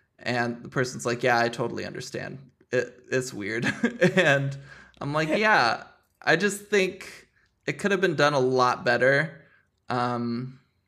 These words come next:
Speaker 1: and it could have been structured a bit better, but it's short. So if you want something quick to read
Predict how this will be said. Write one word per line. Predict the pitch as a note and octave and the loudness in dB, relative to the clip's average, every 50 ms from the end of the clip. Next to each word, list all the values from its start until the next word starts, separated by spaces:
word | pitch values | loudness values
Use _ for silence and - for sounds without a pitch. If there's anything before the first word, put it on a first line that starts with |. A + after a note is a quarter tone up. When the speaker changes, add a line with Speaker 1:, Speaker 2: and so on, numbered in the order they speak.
| _ _ _ _ _ - | _ _ _ _ _ -8
Speaker 1:
and | B2+ B2+ | -6 -6
it | A#2+ B2 | -6 -6
could | - - C#3 | -4 -4 -4
have | B2+ B2 | -4 -2
been | B2+ B2 B2 A#2+ | -2 -4 -6 -6
structured | - - - - A2+ C3+ - - C3+ B2+ B2 | -8 -8 -6 -6 -6 -6 -6 -4 -4 -2 -2
a | B2 | -2
bit | B2 C3+ - - - | -4 -4 -6 -2 -2
better, | B2+ B2+ B2 B2+ C3 C3+ C#3 C3+ C#3 - - - _ _ _ _ _ _ _ _ _ - | -2 0 2 2 0 0 -2 -4 -8 -14 -20 -20 _ _ _ _ _ _ _ _ _ 0
but | B2+ B2 B2 A#2+ - - - - - - _ _ _ _ _ _ _ _ _ _ _ | 2 2 2 2 0 -2 -6 -14 -16 -18 _ _ _ _ _ _ _ _ _ _ _
it's | - B2+ D#3 F3+ F#3 - - - - - | -2 0 0 0 0 -2 -8 -10 -10 -8
short. | C3+ - - A3 A3+ F#3 F#3 - - - - - - | -4 0 4 6 6 6 4 4 0 -10 -20 -18 -12
So | - - - D3 C#3+ C#3+ | -6 0 2 2 2 2
if | C#3+ C#3+ | 2 0
you | D3+ D3 | -4 -2
want | C#3 D3 D#3 D3+ - - | 0 0 0 0 -2 -2
something | - D#3+ D3 D3+ D3 C3+ | -4 -4 -4 -4 -8 -8
quick | C3+ - F3+ F3 F3 | -4 -2 -2 -2 -2
to | - B2+ | -2 -2
read | B2 A#2+ B2 B2+ B2+ C#3 C3+ - - | 0 2 2 2 0 -2 -8 -12 -16